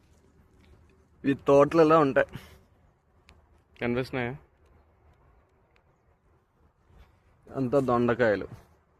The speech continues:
తీగలు స్టార్టింగ్ స్టేజ్ అన్నమాట. దీనికి ఇది గుచ్చుతారు అన్నమాట.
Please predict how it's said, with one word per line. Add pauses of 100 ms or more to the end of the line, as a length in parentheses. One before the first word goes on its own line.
(220)
తీగలు
స్టార్టింగ్ (220)
స్టేజ్
అన్నమాట. (180)
దీనికి (920)
ఇది (2500)
గుచ్చుతారు
అన్నమాట.